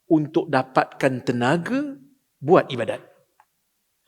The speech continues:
Boleh.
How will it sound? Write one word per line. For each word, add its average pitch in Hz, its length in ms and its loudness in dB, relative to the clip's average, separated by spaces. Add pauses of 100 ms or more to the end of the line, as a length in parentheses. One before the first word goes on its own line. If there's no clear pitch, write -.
(3750)
Boleh. 196 220 8